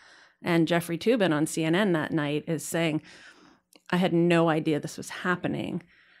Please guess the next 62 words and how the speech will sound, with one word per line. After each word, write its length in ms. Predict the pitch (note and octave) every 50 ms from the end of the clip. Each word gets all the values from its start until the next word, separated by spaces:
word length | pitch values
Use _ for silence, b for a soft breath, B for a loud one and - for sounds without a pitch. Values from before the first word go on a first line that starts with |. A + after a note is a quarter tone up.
| b -
And 120 | G3 F#3+
I 80 | F#3 F#3+
was 140 | F#3+ F3+
both 240 | F3+ - F#3 E3+ E3+ -
thrilled 360 | - F3+ F3 F3 E3+ F3 E3
and 120 | E3 D#3
sort 200 | D3+ - D3 D3
of 120 | D#3+ D#3+ -
so 440 | - - - - - F#3 F3+ F3
appalled, 760 | - E3 - - - F3+ E3+ E3 D3+ - - B2+ - - D#3 C#3+ - - _ - -
right, 340 | E3+ D3+ E3+ F3 F3+ - -
that 140 | - D3 E3+
he 140 | D#3+ E3+ E3
w-, 200 | D3+ D3+ - - -
would 280 | - - - F3 E3
say 160 | - - C4 D4
that. 180 | D#4 F#3 - -
Like, 200 | F#3 - - - - _ _ _ -
"What 260 | - - G3 G#3 G#3
do 40 | G3+
you 60 | G#3
mean 160 | A#3+ C#4+ C#4+
you 80 | A#3 F#3
don't 160 | F3 D3+ A2+
know 100 | E3 D#3
this 140 | D#3 E3 E3
is 60 | D#3+
happening? 400 | E3 F3 D#3+ D3 - - - D#3+
Like, 160 | - E3+ E3+ -
you're 140 | F3 E3+
one 100 | E3 E3
of 80 | E3 D#3
the 80 | D#3+ D#3
greatest 460 | - - D#3 D#3 D3+ D3+ - - E3+
legal 480 | E3 D#3 E3+ F#3+ G#3 F#3+ F3+ E3 D#3
writers." 580 | D#3 D3 C#3+ C#3+ D#3+ D#3 D#3 E3+ E3 - - - b b b b b b b b b b b b _ -
But 100 | F#3+ F#3+
then 140 | - F3+ E3+
also, 260 | F3+ F#3 - G3+ F#3+
right, 320 | F#3+ A#3 C#4+ B3+ D#3 -
like, 160 | - F3+ E3+ -
he 300 | - - - G3+ G#3+ G#3
doesn't 260 | F3+ F3 E3 D#3 -
know 140 | D#3+ D#3+ D#3
this 180 | D#3+ E3 -
is 60 | F3+
happening. 480 | - - B3 A#3+ - - E3+ D#3 D#3 -
And 100 | - D#3+
they 100 | E3 F3
were 340 | F3 F3+ F3 E3 E3 E3 - _ -
talking 320 | - - - D#3+ - F3 E3+
about 180 | D#3+ E3+ D#3+
it 40 | E3 D#3+
on 100 | D#3+ D#3+
a 20 | D3+
panel 300 | - - D#3 D#3 E3 E3
on 160 | E3 D#3+ D#3+
C 180 | - - E3
N 100 | E3 D#3+
N. 220 | D#3+ D#3+ E3 E3 E3
And 100 | D3+ D3+
then 200 | D3+ D3+ D#3